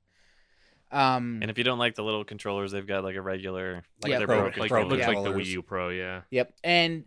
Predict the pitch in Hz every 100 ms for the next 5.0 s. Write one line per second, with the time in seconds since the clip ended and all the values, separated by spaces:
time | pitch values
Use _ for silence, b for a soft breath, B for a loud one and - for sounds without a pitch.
0 | - 143 175 156 160 160 196 220 220 165
1 | 165 151 135 131 - 135 131 123 139 139
2 | 151 151 151 139 139 117 123 139 147 135
3 | 135 127 120 123 120 110 107 113 - 110
4 | - 120 104 107 110 101 - 104 101